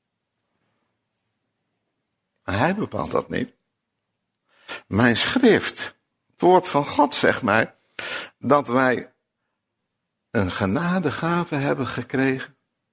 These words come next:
Soms hebben zelfs broeders of zusters meerdere genadegaven gekregen. Tot welzijn van allen.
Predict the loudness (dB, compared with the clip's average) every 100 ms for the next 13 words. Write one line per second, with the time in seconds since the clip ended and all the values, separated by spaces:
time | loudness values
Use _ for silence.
0 | _ _ -2 0 0 0 2 0 0 -8
1 | _ _ _ _ _ -8 2 2 2 -2
2 | -6 -4 -2 0 -2 -6 -2 0 2 2
3 | 0 -2 -2 0 0 0 -2 -2 0 -2
4 | -6 -4 -4 -4 -10 _ _ _ -20 -20
5 | _ _ 0 2 -2 -2 0 -2 -4 0
6 | 0 0 -2 -2 -2 -2 -2 -2 -4 -4
7 | -10